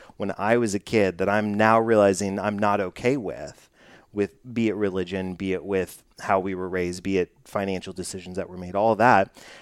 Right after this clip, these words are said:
And I'm at the point where I go, "I can't, I can't be at that point yet because I don't wanna be that." And I haven't dealt with this aspect of our relationship to where I'm comfortable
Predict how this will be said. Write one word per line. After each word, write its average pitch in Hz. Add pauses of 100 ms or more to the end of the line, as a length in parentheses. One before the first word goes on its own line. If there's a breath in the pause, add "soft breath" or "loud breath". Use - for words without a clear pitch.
(120 loud breath)
And 113
I'm 127
at 139
the 123
point 143
where 110
I 107
go, 104
"I 113
can't, 160 (580 soft breath)
I 127
can't 135
be 139
at 110
that 120
point 120
yet 104 (560)
because 110
I 123
don't 127
wanna 113
be 110
that." 90 (520)
And 113
I 120
haven't 123
dealt 131
with 92
this 104
aspect 104
of 98
our 95
relationship 107 (260 loud breath)
to 143
where 113
I'm 107
comfortable 101